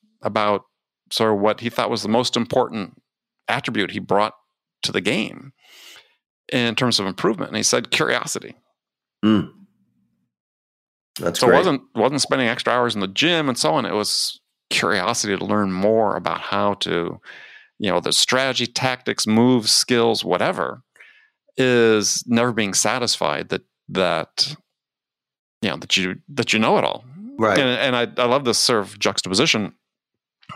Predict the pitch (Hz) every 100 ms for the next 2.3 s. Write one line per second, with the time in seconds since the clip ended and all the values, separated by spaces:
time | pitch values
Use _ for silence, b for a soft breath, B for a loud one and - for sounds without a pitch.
0 | - - 110 98 92 - - 123 101 87
1 | - - 104 101 85 101 - 78 85 -
2 | 87 78